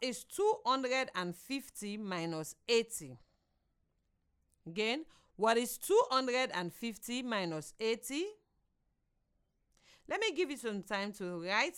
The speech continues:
that number and think about it. You have ten seconds.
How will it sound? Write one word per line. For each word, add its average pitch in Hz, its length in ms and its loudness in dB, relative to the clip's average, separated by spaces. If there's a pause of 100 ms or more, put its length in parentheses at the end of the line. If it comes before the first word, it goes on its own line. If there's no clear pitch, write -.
that 226 240 -2
number 185 480 -4 (400)
and 180 180 -6
think 233 340 -4
about 147 440 -10
it. 143 180 -12 (140)
You 196 120 -6
have 226 220 -4
ten 320 240 -6
seconds. 156 680 -14